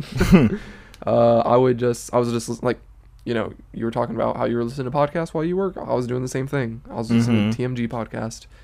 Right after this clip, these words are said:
Speaker 1: and now we're a podcast talking about other podcasts, but that's okay.
Speaker 2: Podcastception,
Speaker 1: Um,
Speaker 2: yeah.
Speaker 1: and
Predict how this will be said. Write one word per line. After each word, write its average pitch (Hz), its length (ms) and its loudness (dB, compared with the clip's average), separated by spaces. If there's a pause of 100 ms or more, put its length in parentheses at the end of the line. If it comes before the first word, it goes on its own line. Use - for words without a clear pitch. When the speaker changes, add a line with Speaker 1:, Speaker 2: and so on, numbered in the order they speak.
(200)
Speaker 1:
and 120 120 -2
now 117 160 4
we're 117 220 0
a - 140 -6
podcast 117 420 -2
talking 120 180 -8
about 113 160 0
other 127 160 -2
podcasts, 143 540 -2
but - 160 -6 (180)
that's - 240 -2
okay. - 380 0
Speaker 2:
Podcastception, - 680 2
Speaker 1:
Um, 127 280 8
Speaker 2:
yeah. 95 400 -2 (720)
Speaker 1:
and 113 380 2